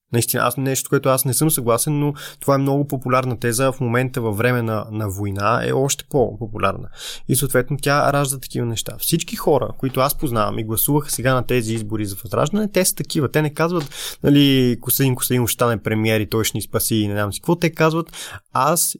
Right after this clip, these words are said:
искам да има някаква алтернатива на евроатлантическия консенсус в Бал-, в, а, България.“ Това е забавно, защото от нашата камбанария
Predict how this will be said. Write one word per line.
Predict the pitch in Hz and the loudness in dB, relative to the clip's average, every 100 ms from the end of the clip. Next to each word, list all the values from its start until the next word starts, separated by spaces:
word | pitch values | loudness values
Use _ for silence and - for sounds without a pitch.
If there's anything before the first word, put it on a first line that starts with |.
| _ | _
искам | 127 143 - 175 170 160 | -2 -2 0 2 2 4
да | 135 | 4
има | 156 | 4
някаква | 143 143 - | 2 0 0
алтернатива | 135 131 113 107 - 151 160 | 0 0 -2 -2 0 2 2
на | 147 | 4
евроатлантическия | 151 135 147 147 120 - 117 120 139 - 139 127 | 2 0 0 2 0 -2 -4 -2 0 0 0 0
консенсус | 120 107 123 127 123 117 | 0 0 0 0 -4 -4
в | 113 | -2
Бал-, | 107 110 107 113 | 0 0 0 -4
в, | - 120 | -4 -2
а, | 113 107 | -2 0
България.“ | 107 107 104 101 87 - - - | -2 -2 -2 -4 -8 -14 -14 -2
Това | 135 | 0
е | |
забавно, | 147 123 131 165 156 | 2 0 2 2 2
защото | 160 - 143 147 | 2 2 0 0
от | 123 | 0
нашата | 131 147 - | 2 0 -2
камбанария | - 127 107 104 98 98 107 147 | 0 2 2 0 0 0 2 0